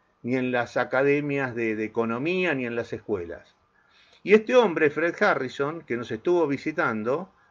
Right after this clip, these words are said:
que es un hombre muy importante, me impactó por varias cosas. Primero, que fue a hacerle un homenaje a Manuel Belgrano, al economista Manuel Belgrano. Él sabía quién era Manuel Belgrano.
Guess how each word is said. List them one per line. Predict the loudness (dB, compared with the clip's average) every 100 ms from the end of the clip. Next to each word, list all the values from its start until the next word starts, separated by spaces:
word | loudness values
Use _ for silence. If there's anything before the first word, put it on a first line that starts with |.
| -8
que | -6
es | -4
un | -4
hombre | -2 -2
muy | 0 0
importante, | 0 -2 -2 -2 -2 -2 -4 -6 -8 _ _ _ -6
me | -4
impactó | -2 -4 0 0
por | 0 0
varias | 2 0 -2
cosas. | -2 0 0
Primero, | -2 -4 -2 0 0 0
que | -4
fue | -2
a | -4
hacerle | -2 -2 -2
un | -2
homenaje | -4 -4 -6 -4 -4
a |
Manuel | -4 -4 -4
Belgrano, | -2 -2 -2 -2 -2 -6 -14 -18 _ _ _ _ -2
al | 0
economista | 0 0 0 0 0 0 -4
Manuel | -4 -6 -6
Belgrano. | -6 -4 -4 -4 -6 0
Él | 6 6 6
sabía | 2 0 2 0 0
quién | -2 -4
era | -2 -4
Manuel | -6 -8 -6
Belgrano. | -4 -4 -4 -6 -6 -10 -18